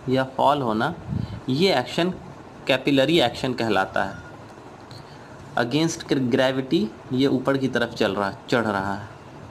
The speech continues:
ये एक्शन कहलाएगा कैपिलरी एक्शन।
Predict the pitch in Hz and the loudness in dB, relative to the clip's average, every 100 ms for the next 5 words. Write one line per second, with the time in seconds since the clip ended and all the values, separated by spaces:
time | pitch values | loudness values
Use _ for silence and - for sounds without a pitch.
0 | - - - - - - 127 156 156 131 | -12 -12 -16 -16 -14 -6 2 4 4 0
1 | - 151 135 131 120 131 156 110 107 107 | -2 0 2 4 2 2 -2 -2 0 2
2 | 104 117 104 107 - 196 | 4 4 2 0 0 0